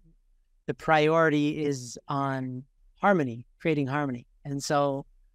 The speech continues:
when that becomes the kind of goal, the standard, then it becomes much more visible whether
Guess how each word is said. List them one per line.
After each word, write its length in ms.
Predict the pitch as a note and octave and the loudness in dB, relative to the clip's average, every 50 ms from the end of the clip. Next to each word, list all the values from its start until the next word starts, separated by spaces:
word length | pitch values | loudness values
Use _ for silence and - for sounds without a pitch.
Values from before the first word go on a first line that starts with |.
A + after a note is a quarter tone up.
| _ _ _ _ _ _ _ | _ _ _ _ _ _ _
when 240 | _ D3 F3 F3+ F3+ | _ 0 2 2 4
that 260 | F3 F3+ F#3+ G3 - | 4 2 2 2 0
becomes 640 | _ F#3 D#3+ - F3 E3+ E3+ E3 D#3+ D3+ C#3 C3+ B2+ | _ -4 -4 -2 -2 -2 0 0 -2 -4 -4 -6 -4
the 240 | C3 C#3+ C#3+ C#3 C3+ - | -4 -2 -2 -2 -4 -6
kind 160 | - D3+ C#3 | -4 -4 -4
of 220 | C3 B2 C3+ C3+ | -6 -8 -12 -8
goal, 420 | - D3+ D#3 E3+ D#3+ C3+ C3+ C#3 C3+ | -4 -2 0 0 0 0 -2 -4 -6
the 100 | C3+ B2 | -8 -8
standard, 520 | - - D#3+ D#3+ E3 D3+ C3+ C3+ C3 B2 | -6 -2 0 0 2 2 0 -2 -4 -2
then 160 | C#3 C#3 C#3 | -2 -2 0
it 180 | C#3 C#3 C#3 C#3 | -2 -2 -4 -4
becomes 340 | C3+ C#3+ - D#3+ D#3+ D3+ D3 | -6 -4 -2 -2 -2 -2 0
much 240 | D#3 D3+ C#3+ - - | -2 -2 -2 -2 -2
more 160 | C#3+ C#3 B2+ | -2 -2 -2
visible 460 | B2+ E3 D#3 C#3+ C#3+ B2+ C#3 C3 B2+ | -2 -2 -2 -2 -2 -2 -2 -2 0
whether 420 | C#3 C#3 C3+ C#3 C#3 C3+ C3+ C#3 | 0 0 0 0 -2 -4 -6 -8